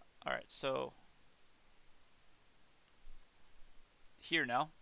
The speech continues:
um, I'm gonna try to plot these, these centroids on here. Plot dot scatter. Um, so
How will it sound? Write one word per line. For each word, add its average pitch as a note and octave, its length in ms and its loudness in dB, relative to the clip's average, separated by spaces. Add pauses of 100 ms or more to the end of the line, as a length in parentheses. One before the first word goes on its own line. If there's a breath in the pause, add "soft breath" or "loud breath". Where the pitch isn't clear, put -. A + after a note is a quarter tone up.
(680 soft breath)
um, B2+ 240 8 (260)
I'm C#3+ 220 6
gonna D#3+ 320 6 (140)
try D3+ 180 10
to C#3+ 80 6
plot F3+ 440 8
these, - 300 -2 (120)
these C3+ 160 -2
centroids C#3+ 600 4
on B2+ 220 2
here. A#2+ 220 -8 (2250 loud breath)
Plot C#3 220 8
dot G2 160 0
scatter. E3 480 8 (1300 loud breath)
Um, B2 380 2 (1080)
so D#3+ 440 4